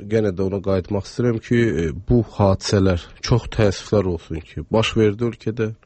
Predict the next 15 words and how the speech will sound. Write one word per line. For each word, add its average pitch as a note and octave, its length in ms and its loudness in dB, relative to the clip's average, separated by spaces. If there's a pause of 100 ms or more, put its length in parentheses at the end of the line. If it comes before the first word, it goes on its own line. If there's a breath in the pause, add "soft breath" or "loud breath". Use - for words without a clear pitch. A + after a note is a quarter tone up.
(140)
və F2+ 200 2
avqustun F#2+ 720 -4
biz D#2+ 400 -4
son G2 320 0
günlərində F#2+ 680 2 (260)
belə F#2 360 -2
bir, E2 160 -6 (240)
e, - 160 -10
çox - 280 0
xoşa G2 240 2
gəlməyən F2 500 0
bir D2 80 -6
olay E2+ 400 0
yaşandı. A2+ 560 0 (1000 loud breath)
E, C2 120 2